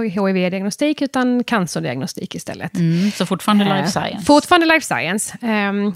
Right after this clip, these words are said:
Speaker 1: men var uppbyggt på lite samma struktur. Skillnaden var ju då att det var ett börsnoterat bolag.
Speaker 2: Mm.
Speaker 1: Som jag tänkte att det här har jag ingen aning om hur jag gör.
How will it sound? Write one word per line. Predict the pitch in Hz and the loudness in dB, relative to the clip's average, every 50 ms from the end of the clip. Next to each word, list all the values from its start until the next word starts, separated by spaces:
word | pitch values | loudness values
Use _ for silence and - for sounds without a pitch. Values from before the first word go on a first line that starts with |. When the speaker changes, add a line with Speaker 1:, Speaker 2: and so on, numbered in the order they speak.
| - | -2
Speaker 1:
men | 247 262 262 | 0 2 4
var | 302 320 | 6 4
uppbyggt | - - _ - 285 - - | 4 4 _ 0 0 0 2
på | - 311 302 302 | 2 4 4 4
lite | 294 262 226 277 - 269 | 4 2 0 -2 2 4
samma | 294 254 233 220 | 4 6 6 4
struktur. | - 226 208 - - 190 185 | 4 2 0 2 2 2 2
Skillnaden | 185 - 254 254 254 294 285 285 262 | 4 4 4 4 6 6 4 4 6
var | 226 208 196 | 6 6 8
ju | 196 196 | 6 6
då | 185 175 170 | 6 4 4
att | 170 - | 2 0
det | - 170 | 0 -2
var | 170 | 0
ett | 175 - | 0 0
börsnoterat | - 180 165 - 185 - 180 160 165 - | 0 0 0 0 -2 -2 -2 -2 -2 0
bolag. | 175 170 175 - - - - - - _ _ - | 0 0 0 0 -2 -4 -8 -14 -20 _ _ -4
Speaker 2:
Mm. | 214 175 160 143 - _ _ _ _ _ - - - | -2 0 0 -2 -4 _ _ _ _ _ -18 -14 -2
Speaker 1:
Som | - 226 214 | 2 4 6
jag | 196 - | 6 6
tänkte | 208 185 165 - | 4 0 0 -2
att | 160 - | -4 -4
det | - 170 | -4 -4
här | - - - 240 302 226 170 151 180 - - - - - _ | -4 -4 -2 0 2 2 2 0 -2 -6 -12 -20 -20 -20 _
har | - - 190 | -2 0 0
jag | 180 - - _ _ _ | 0 0 -2 _ _ _
ingen | 320 277 208 190 190 170 170 | 2 4 4 2 0 -2 -4
aning | 170 147 139 139 - | -4 -4 -4 -4 -6
om | 202 196 | -6 -6
hur | - - | -4 -6
jag | - 131 | -6 -6
gör. | 139 - | -8 -8